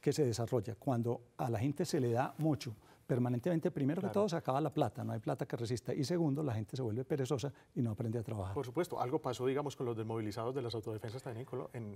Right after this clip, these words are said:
Speaker 2: en, en
Speaker 1: Pues
Speaker 2: la
Speaker 1: yo
Speaker 2: pasada
Speaker 1: diría que,
Speaker 2: negociación.
Speaker 1: que, que
Speaker 2: También
Speaker 1: siempre,
Speaker 2: era
Speaker 1: siempre que uno
Speaker 2: con subsidios.
Speaker 1: da más peces que varas de pescar, eh, mete las patas.
Speaker 2: <laughs>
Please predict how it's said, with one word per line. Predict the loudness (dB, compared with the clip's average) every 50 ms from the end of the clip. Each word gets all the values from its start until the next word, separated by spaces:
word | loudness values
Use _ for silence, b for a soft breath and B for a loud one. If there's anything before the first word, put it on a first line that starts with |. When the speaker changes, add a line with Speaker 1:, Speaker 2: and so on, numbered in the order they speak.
| -12
Speaker 2:
en, | -12 -12 -12 -14 -14 -16 -18 -14
en | -2 4
Speaker 1:
Pues | 4 6 6
Speaker 2:
la |
Speaker 1:
yo | 8 8
Speaker 2:
pasada | 8 8 8
Speaker 1:
diría | 8 6 6
que, | 6 4 2
Speaker 2:
negociación. | 2 2 2 2 4 4
Speaker 1:
que, | 4 2
que | 0
Speaker 2:
También | -2 -2 -2 0
Speaker 1:
siempre, | 0 4 4 6 6 6 4 4 2
Speaker 2:
era | 2 2 0 -2
Speaker 1:
siempre | 2 4 4 4 4 4 2 0
que | 2 4 4
uno | 4 4 4 4 2 2 0 -2
Speaker 2:
con | -4 -6 -6
subsidios. | -6 -6 0 2 4 4 4 4
Speaker 1:
da | 4 4 4 6
más | 4 4 2 2
peces | 4 4 4 4 4 2 0 0
que | 2 2 4
varas | 4 6 6 4 4 2 0
de | -2 -2
pescar, | -2 -2 -4 -4 0 2 2 2 0 -2 -12 b b b b b b _ -2
eh, | 0 2 2 2 2
mete | 2 2 2 2 0 -2
las | -2 -2
patas. | -2 -6 -6 -6 -8 -18 -18 -20 -20 _ _ -6
Speaker 2:
<laughs> | -4 -4 -4 -6 -4 2 2 2 2